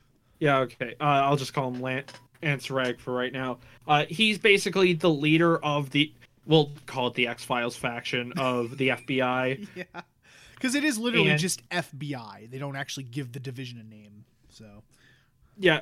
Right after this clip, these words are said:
Speaker 1: well, they're sometimes Homeland Security, but she, uh, Olivia's usually wearing an F B I jacket, so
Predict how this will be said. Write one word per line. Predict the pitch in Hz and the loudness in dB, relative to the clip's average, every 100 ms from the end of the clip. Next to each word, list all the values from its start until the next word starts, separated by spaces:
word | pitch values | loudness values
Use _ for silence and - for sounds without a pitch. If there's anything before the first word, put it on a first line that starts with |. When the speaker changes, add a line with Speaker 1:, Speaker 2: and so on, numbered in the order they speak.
| - | 2
Speaker 1:
well, | 196 190 175 | 4 4 6
they're | 196 180 | 4 4
sometimes | 220 196 202 180 | 2 2 2 2
Homeland | 180 180 180 175 156 | 2 2 4 2 2
Security, | 156 156 160 160 160 156 | 0 4 6 8 6 6
but | 147 | 2
she, | - 151 - - - | 0 -4 -6 -20 0
uh, | 147 135 131 131 | 2 4 2 0
Olivia's | 135 147 147 151 143 | 0 2 4 4 4
usually | 139 143 127 | 0 0 0
wearing | 127 147 147 | 2 4 4
an | 143 | 2
F | 143 - | 0 0
B | 143 | 2
I | 143 143 | 2 4
jacket, | 147 143 143 156 151 | 4 4 4 2 0
so | - 123 117 | -2 -6 -6